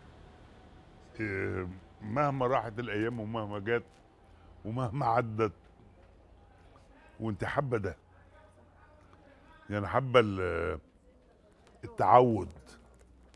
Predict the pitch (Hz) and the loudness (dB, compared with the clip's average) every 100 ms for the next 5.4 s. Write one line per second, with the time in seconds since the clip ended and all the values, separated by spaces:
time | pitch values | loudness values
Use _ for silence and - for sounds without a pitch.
0 | - - _ - 104 98 120 120 98 120 | -20 -20 _ -6 -4 -2 -2 -2 -4 -4
1 | 120 117 113 107 92 131 117 107 110 120 | -2 -2 -2 -4 -6 -4 -2 -2 -2 -2
2 | 117 110 117 117 107 104 110 101 - _ | -4 -8 -4 -2 -2 -4 -6 -10 -14 _
3 | - - - - _ _ _ _ _ _ | -20 -20 -20 -20 _ _ _ _ _ _
4 | - _ 98 101 104 120 127 120 113 98 | -20 _ -6 -4 -2 -4 -4 -6 -8 -8
5 | 135 127 117 | -4 0 0